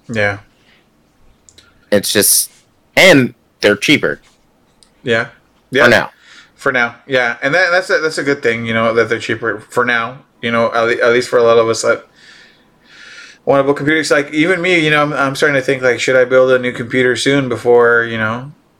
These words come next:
Speaker 1: build a, a, a new one with the newest Ryzen, or should I wait for the next gen, or, or what? But I mean, I'm, I'm, I'm thinking A M D is gonna be the next one I'm gonna do. You know, what's the point of going Intel?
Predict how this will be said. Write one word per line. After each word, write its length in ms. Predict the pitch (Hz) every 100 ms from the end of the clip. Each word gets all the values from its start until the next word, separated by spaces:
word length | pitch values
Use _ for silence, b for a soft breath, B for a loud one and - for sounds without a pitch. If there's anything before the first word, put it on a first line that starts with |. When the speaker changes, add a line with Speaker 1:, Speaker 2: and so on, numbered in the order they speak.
| _ _ _ _ _ _ -
Speaker 1:
build 220 | 123 123
a, 480 | 123 120 117 117 120
a, 20 |
a 40 | 117
new 160 | 123
one 120 | 123 120
with 120 | 117
the 140 | 117
newest 340 | 113 120 123 127
Ryzen, 320 | 127 131 135
or 80 | 113
should 160 | 117
I 20 |
wait 160 | 117 113
for 80 | 117
the 60 |
next 300 | 117 120 113
gen, 400 | - 123 127 127
or, 180 | 120 117
or 140 | 113 113
what? 440 | 120 127 131 120
But 300 | 120 117 - - -
I 100 | 123
mean, 160 | 131
I'm, 200 | 127 156
I'm, 420 | 139 151 175 127 -
I'm 200 | 135 170
thinking 260 | 147 135
A 160 | 127 127
M 80 | 123
D 80 | 135
is 140 | 135
gonna 100 | 123
be 80 | 120
the 60 |
next 200 | 120 117
one 80 | 123
I'm 80 | 117
gonna 200 | 117 117
do. 180 | 139 139
You 120 | 117
know, 180 | 120 127 -
what's 260 | 120 120
the 80 | 123
point 240 | - 135
of 60 | 120
going 160 | 120 123
Intel? 380 | 160 123 113